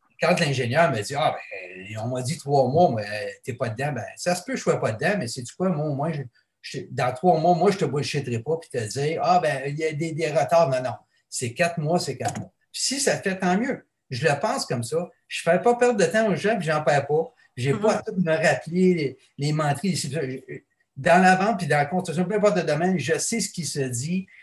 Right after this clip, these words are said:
Speaker 1: les sentiers des vertes et des pommures, ben, ceux, ces gens-là, moi, je suis pas là.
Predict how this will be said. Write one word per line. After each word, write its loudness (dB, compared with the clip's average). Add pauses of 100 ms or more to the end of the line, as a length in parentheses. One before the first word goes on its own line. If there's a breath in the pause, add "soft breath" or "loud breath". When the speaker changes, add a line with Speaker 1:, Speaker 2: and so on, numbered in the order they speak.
(140 loud breath)
Speaker 1:
les -4
sentiers -2
des -2
vertes 0
et -6
des -2
pommures, 0 (340 loud breath)
ben, 0
ceux, 2
ces 0
gens-là, 2
moi, 6
je 0
suis -12
pas 2
là. -4